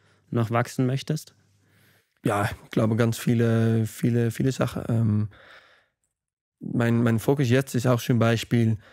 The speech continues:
Speaker 2: mit die Ecke mehr Toren zu machen, zu verwerten, weil ich glaube, dass ich die, die Qualität habe, um viele Toren zu, zu, zu machen. Und, äh, das ist,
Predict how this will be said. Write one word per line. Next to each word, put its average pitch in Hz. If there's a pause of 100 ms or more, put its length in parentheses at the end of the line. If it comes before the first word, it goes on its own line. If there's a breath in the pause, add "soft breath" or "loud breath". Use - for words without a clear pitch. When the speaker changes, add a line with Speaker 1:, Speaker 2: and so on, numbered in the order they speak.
(160 soft breath)
Speaker 2:
mit 123
die 123
Ecke 131 (100)
mehr 120
Toren 143
zu 143
machen, 151
zu -
verwerten, 131 (360 soft breath)
weil 113
ich 110
glaube, 123
dass 117
ich 113
die, 120
die 110
Qualität 120
habe, 139 (360 loud breath)
um -
viele 135
Toren 139
zu, 127 (480 soft breath)
zu, 131
zu -
machen. 127
Und, 120
äh, 117
das 120
ist, -